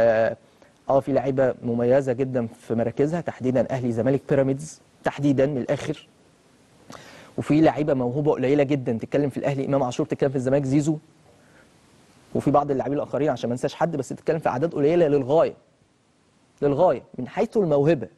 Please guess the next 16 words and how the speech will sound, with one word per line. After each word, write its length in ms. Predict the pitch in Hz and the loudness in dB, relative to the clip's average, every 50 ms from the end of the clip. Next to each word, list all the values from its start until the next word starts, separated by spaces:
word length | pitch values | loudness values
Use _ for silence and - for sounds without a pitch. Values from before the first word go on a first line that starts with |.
| _ _ _ _ _ _ _ _ _ _ _ _ _ _ _ - | _ _ _ _ _ _ _ _ _ _ _ _ _ _ _ -12
مش 100 | - - | -10 -8
ح-، 200 | - - - - | -8 -8 -6 -2
مش 280 | 165 143 135 - - 160 | 0 0 0 0 -2 -2
من 140 | 143 139 135 | -2 -2 0
حيث 320 | - 180 196 196 - 185 | 2 2 2 2 2 0
القدرة 380 | 160 - - 185 196 185 185 147 | -2 0 0 0 2 2 2 2
على 220 | - 139 143 139 | 2 0 0 0
تنفيذ 1080 | - - 143 139 - - - 175 190 208 202 196 165 135 120 117 113 113 113 113 - - - - | 0 -2 -4 -4 -6 -4 -2 0 2 4 4 2 2 0 -2 -4 -6 -8 -8 -10 -10 -8 -2 0
المهام 580 | 139 139 139 135 131 135 135 143 170 180 190 165 | 2 2 2 2 0 0 2 2 2 2 2 0
اللي 160 | 147 139 139 | -2 -2 -2
بيكلف 460 | 135 135 127 - 165 170 175 147 - | -2 -4 -2 -2 0 0 0 0 0
بيها 160 | 156 180 180 | 0 2 2
المدير 320 | 160 151 151 143 143 180 180 | 2 0 0 -2 0 0 0
الفني 520 | 185 - - 202 190 151 131 123 120 - | 0 2 2 2 2 2 -2 -6 -4 -2
أي 140 | 151 160 165 | 0 2 4
لاعب. 280 | 180 185 - - - | 4 2 2 0 -6